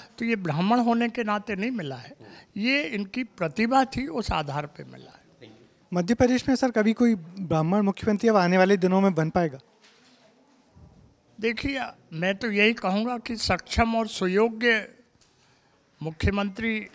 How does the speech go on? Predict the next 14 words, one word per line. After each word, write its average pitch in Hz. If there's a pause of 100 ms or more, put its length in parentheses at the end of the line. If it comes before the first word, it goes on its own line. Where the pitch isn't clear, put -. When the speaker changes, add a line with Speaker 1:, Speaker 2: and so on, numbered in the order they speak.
Speaker 1:
मध्य 160
प्रदेश 202
में 196
बने, 185 (1000)
जिसके 180
नेतृत्व 196
में 214
प्रदेश 190
विकास 170 (280)
के 180
द्वार 147
पर 165
दस्तक 147
दे। 151